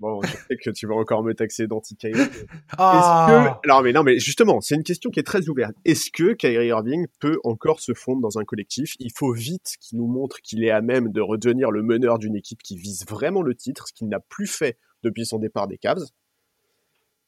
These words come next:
Speaker 1: Euh, voilà, moi, moi, j'attends vraiment, en fait, j'a-, j'attends, j'attends de voir comment Steve Nash va gérer ça. Euh, Nash, qui a d'ailleurs un, un staff extraordinaire pour l'épauler avec, euh, du Mike D'Antoni, Ime Udoka,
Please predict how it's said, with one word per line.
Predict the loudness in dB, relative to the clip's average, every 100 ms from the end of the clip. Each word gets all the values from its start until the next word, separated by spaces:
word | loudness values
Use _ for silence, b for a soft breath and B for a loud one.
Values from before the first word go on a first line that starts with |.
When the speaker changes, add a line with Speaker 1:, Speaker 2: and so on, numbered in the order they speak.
| -8
Speaker 1:
Euh, | -4 -2 -2 2
voilà, | 4 4
moi, | 4 0 2
moi, | 2
j'attends | 2 0 -2 -4 -4
vraiment, | -4 -2 0 -2
en |
fait, | -2 -4
j'a-, | -8 -8
j'attends, | -8 -6 -6 -6 _ _ _ -8
j'attends | -4 0 0
de | 0
voir | -2 0
comment | -2 -4
Steve | -8 -12 -6
Nash | -4 -6
va | -8 -8
gérer | -8 -8
ça. | -6 -4 -4 -8 _ _ _ -6
Euh, | -4 -4
Nash, | -2 -2 -2
qui | -6 -8 -6
a |
d'ailleurs | -2 0 0
un, | -4 -8
un | -10
staff | -2 -2 -2 -10
extraordinaire | -10 -8 -8 -6 -4 -4 -6
pour | -10
l'épauler | -10 -8 -8 -4 -4
avec, | -6 -10 -10
euh, | -10
du | -8
Mike | -6 -6 -6
D'Antoni, | -8 -8 -8 -6 -6
Ime | -4 -4 -6
Udoka, | -6 -8 -4 -4 -2